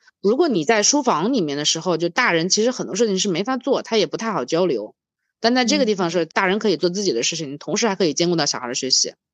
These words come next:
Speaker 2: 嗯。
Speaker 1: 你这个地方在现阶段的时候，他说你就可以把它辟出来做一个儿童的一个游-，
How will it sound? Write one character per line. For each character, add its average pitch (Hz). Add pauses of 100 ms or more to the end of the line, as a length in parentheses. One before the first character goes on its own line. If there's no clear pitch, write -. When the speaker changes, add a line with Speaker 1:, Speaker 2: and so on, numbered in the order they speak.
(500)
Speaker 2:
嗯。 202
Speaker 1:
你 175
这 202
个 240
地 247
方 208 (300)
在 254
现 277
阶 240
段 214
的 165
时 165
候， 160 (240)
他 233
说 226
你 175
就 175
可 196
以 190
把 156
它 135
辟 254
出 185
来 127
做 180
一 151
个 156
儿 131
童 165
的 151
一 143
个 160
游-， 139